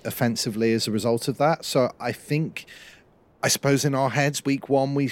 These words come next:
we, we put that down to kind of personnel on the field. But then seeing their performance in week two with Kelce on the field against a Jags team that,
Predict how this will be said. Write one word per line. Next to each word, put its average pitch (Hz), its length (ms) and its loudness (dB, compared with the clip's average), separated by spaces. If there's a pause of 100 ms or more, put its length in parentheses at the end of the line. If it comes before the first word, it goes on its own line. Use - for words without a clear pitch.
we, 135 200 -2 (100)
we 131 140 0
put 131 200 -2
that 120 200 -4
down 117 260 -2
to 113 260 -4 (300)
kind 120 160 -2
of 107 80 0
personnel 120 640 0
on 120 200 2
the 120 80 0
field. 135 460 4 (380)
But 147 120 2
then 139 300 0
seeing 170 460 0
their 175 140 4
performance 147 520 -2
in 127 140 -2
week 127 240 0
two 101 480 2 (320)
with 107 400 2
Kelce 139 440 0
on 120 140 -2
the 113 60 -4
field 98 500 -4 (300)
against 226 340 0
a 202 60 0
Jags 165 400 0
team 120 380 -2
that, 127 280 0